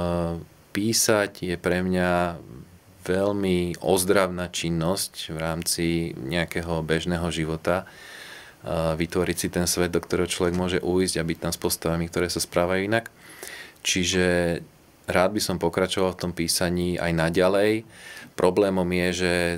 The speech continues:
to Slovensko je tak malý trh s takým nie úplne ideálnym záujmom o čítanie a knihy ako také, že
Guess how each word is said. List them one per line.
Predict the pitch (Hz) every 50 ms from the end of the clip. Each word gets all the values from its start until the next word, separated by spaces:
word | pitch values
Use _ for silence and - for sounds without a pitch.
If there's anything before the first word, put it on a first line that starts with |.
| 82 - - _ _ _ -
to | - 92 87
Slovensko | - - 87 87 90 90 92 90 - - 92
je | 85 82
tak | - 90 87
malý | 92 92 92 90 87 85 -
trh | - 90 87 90 87 - - - -
s | - - - - -
takým | - 85 87 - - 92 90 87 87
nie | 87 90 90 90 -
úplne | - 90 - - 90 87 87 78
ideálnym | 82 85 82 90 90 87 85 90 90 85
záujmom | 85 85 80 82 82 82 87 87 85 82 -
o | 78 85 82 80 80 - - - _ - -
čítanie | - - - 90 82 85 - 85 82 87 87 82 80
a | 80
knihy | - - 90 90 85 85 73
ako | 65 78 - 90 82
také, | - 82 82 - - 87 87 90
že | 85 82 87 80 80 82